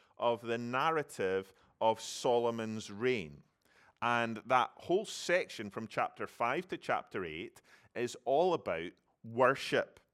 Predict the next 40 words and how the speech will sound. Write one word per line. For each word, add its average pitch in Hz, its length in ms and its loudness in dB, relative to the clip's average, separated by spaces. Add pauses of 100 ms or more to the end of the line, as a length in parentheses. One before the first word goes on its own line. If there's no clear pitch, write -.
(520)
Specifically, - 1200 -4
it's 131 200 -6
about 123 320 0
the 127 80 -2
construction 120 1400 -6 (380)
and 120 280 -2
the 123 80 0
purpose - 1000 -6 (260)
of 117 140 -2
the 120 80 -4
temple 127 540 -6
in 101 100 -6
Jerusalem. 107 640 -2 (340)
Solomon 151 440 4
says 120 380 -2
in 113 220 -4
verse 107 340 0
five 120 440 2
of - 160 -10
chapter 120 440 -2
five, 95 500 -2 (440)
uh, 110 180 2
he 117 60 -8
says, 123 260 -2
"And 120 140 -2
so - 260 -2
I 160 120 6
intend 139 800 -2
to 143 100 0
build 151 420 0
a 175 100 2
house 107 340 -4
for - 100 -12
the 107 140 -4
name 135 320 -4
of 170 100 -6
the 135 100 -2
Lord 113 280 2
my 107 180 -2
God, 92 420 -4